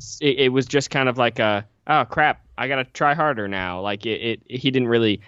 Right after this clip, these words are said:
at that point, he didn't wanna change anything about his life or do anything different.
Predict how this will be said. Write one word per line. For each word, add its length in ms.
at 240
that 300
point, 340
he 140
didn't 200
wanna 200
change 380
anything 300
about 200
his 140
life 460
or 440
do 200
anything 260
different. 380